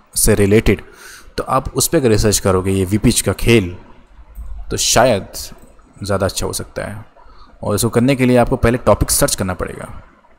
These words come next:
या फिर कोई home page पे आपको ऐसा कोई channel मिल गया, ओके, जो, जिसको आप भी cover करना चाहते हो, जिसके subscriber by the way कम है,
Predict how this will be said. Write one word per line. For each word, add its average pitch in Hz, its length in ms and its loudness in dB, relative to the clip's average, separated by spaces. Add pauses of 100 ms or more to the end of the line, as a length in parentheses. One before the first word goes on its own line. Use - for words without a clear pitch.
(920)
या 120 120 6
फिर 113 240 2 (340)
कोई 120 140 4
home 113 240 4
page 147 200 2
पे 127 100 2
आपको 117 200 4
ऐसा 117 260 6 (360)
कोई 113 100 0
channel 113 340 4
मिल 107 260 4
गया, 101 320 2 (1120)
ओके, 113 360 0
जो, 107 300 -2
जिसको 104 280 0
आप 110 460 0 (100)
भी 123 100 4
cover 104 280 0
करना 101 200 -2
चाहते 101 260 -2
हो, 104 60 -4
जिसके - 200 -2
subscriber 127 460 0
by 104 300 0
the 98 100 -4
way 98 160 -4
कम 90 160 -4
है, 82 120 -10